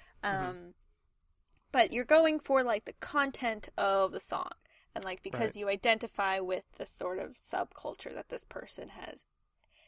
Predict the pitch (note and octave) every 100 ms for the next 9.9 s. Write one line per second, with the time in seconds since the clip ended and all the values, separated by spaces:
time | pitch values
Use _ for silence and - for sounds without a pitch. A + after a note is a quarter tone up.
0 | _ _ C3+ B2+ B2 - D2 - - -
1 | _ _ G#3+ G3+ - - G#3+ F3 - -
2 | - - - - - - - - - -
3 | - - - - - - _ _ _ -
4 | - _ _ - _ _ _ _ - F#3+
5 | - - F3+ - - - E4 - - -
6 | - - - F#3+ C4+ - A#4+ - F#4+ D4+
7 | C#4 - - G#4+ F#4+ E4 D4 C#4 C#4+ C#4
8 | C4 C4 B3+ A3+ - A3+ A3 G3 G#3 -
9 | A3 - - - - - - - -